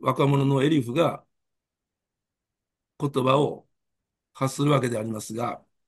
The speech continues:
この三十二の六から九のところで、ブズ人パラクエルの子エリフは答えて言った。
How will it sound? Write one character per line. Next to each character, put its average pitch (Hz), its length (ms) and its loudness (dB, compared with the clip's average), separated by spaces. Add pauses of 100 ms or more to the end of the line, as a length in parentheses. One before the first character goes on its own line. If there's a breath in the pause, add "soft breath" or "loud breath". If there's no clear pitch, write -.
(1040)
こ 139 100 0
の 156 100 2
三 170 320 2
十 175 140 2 (600)
二 156 140 4
の 151 140 2
六 175 240 0
か 151 120 0
ら 123 140 -2
九 175 240 -2
の 131 120 2
と 117 100 -8
こ 113 100 -8
ろ 110 140 -6
で、 143 280 -2 (1200)
ブ 151 140 0
ズ 202 200 2
人 135 400 0 (340)
パ 185 140 4
ラ 202 160 4
ク 196 180 0
エ 185 80 6
ル 151 60 0
の 131 180 0
子 131 340 -2 (280)
エ 180 100 8
リ 190 140 2
フ 135 160 -6
は 156 140 4
答 165 300 2
え 143 80 4
て 110 100 -4
言 107 100 -8
っ - 20 -20 (120)
た。 - 260 -8